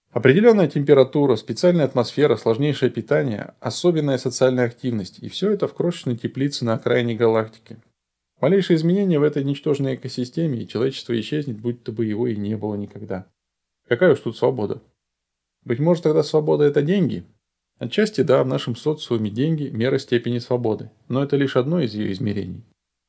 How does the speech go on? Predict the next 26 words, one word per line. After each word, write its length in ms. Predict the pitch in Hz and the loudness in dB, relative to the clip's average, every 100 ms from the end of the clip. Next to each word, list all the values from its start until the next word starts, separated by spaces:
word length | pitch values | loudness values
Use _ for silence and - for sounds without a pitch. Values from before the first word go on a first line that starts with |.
| _ _ _ - | _ _ _ 0
К 20 | |
примеру, 340 | 123 175 175 | 4 4 2
собственник 480 | - 165 - 143 139 | 2 0 0 -2 -2
успешного 480 | 135 151 139 135 123 | -2 -2 0 0 0
бизнеса, 560 | 160 190 123 - 95 - _ | 0 -2 -2 -4 -8 -12 _
не 120 | 123 | -4
сумевший 460 | 127 147 139 - 127 | -2 0 0 0 0
выстроить 380 | 123 - 113 101 | 0 -2 -6 -2
в 20 | |
нём 200 | 113 110 | 0 0
органичную 540 | 107 117 123 - 113 | 2 2 2 0 -4
систему 420 | 107 113 - 117 107 | -4 -6 -2 0 0
оперативного 580 | - 113 113 113 110 | 0 -2 0 0 0
управления, 520 | 107 113 110 104 95 95 | 2 2 2 0 -2 -4
нередко 380 | 131 202 202 | -2 -2 -4
становится 480 | - 143 156 147 - | -6 -2 -2 0 2
его 160 | 120 139 | 4 4
заложником 720 | 123 120 110 104 95 101 110 | 4 4 2 -2 -8 -14 -6
и 80 | 135 | 0
не 140 | 175 | 2
может 340 | 151 143 123 123 | 2 0 0 -6
никуда 280 | 113 113 110 | -4 0 0
отлучиться 520 | 120 110 165 165 120 | 0 -4 -4 -6 -4
даже 220 | 117 117 | -2 0
на 40 | |
неделю. 500 | 117 117 107 107 101 | 0 0 0 -4 -6